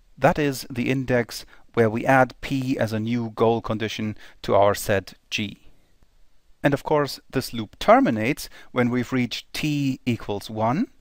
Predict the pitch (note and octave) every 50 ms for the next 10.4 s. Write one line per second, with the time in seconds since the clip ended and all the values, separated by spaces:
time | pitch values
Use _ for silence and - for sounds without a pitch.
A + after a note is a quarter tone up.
0 | - _ _ _ - - - D3+ C#3 C3+ C3+ B2+ A#2+ - - - - B2+ A2 -
1 | - A#2 A2 D3+ F#3 F#3 F3+ F3 F3 D#3+ D#3+ D#3 - - - - - B2 A#2+ A#2
2 | A2+ - - - A#2 G#2+ - - - A2+ G#2+ G#2 G#2 - - - - - G#2 G2+
3 | G#2 G#2 - - G#2 G#2 G2+ - - G2+ - - - - - - - - - -
4 | - _ _ _ _ _ _ - _ _ _ _ _ _ _ - _ _ _ _
5 | _ _ _ _ _ _ - A#2 A2 G2+ A2+ C3+ G3 A#3+ B3+ - - - B2 A#2+
6 | - - A#2 A2 A2+ G#2+ A2+ A2+ G#2+ - - - C#3 C3 B2 - - - A#2 G2+
7 | - - G#2 - - G#2+ A#2+ F3+ C#4 - - - - - - - - C3 B2+ B2
8 | A#2+ A#2+ A2 - - G#2+ G2+ G2+ G#2+ C3+ F#3+ A3+ A3+ G#3 - C3 A#2+ - - G#2+
9 | - - D#3+ F#3 G#3 G3+ F#3+ - - - E3+ E3 - - - - - - - -
10 | B2+ B2 B2 B2 B2 A#2+ A2+ -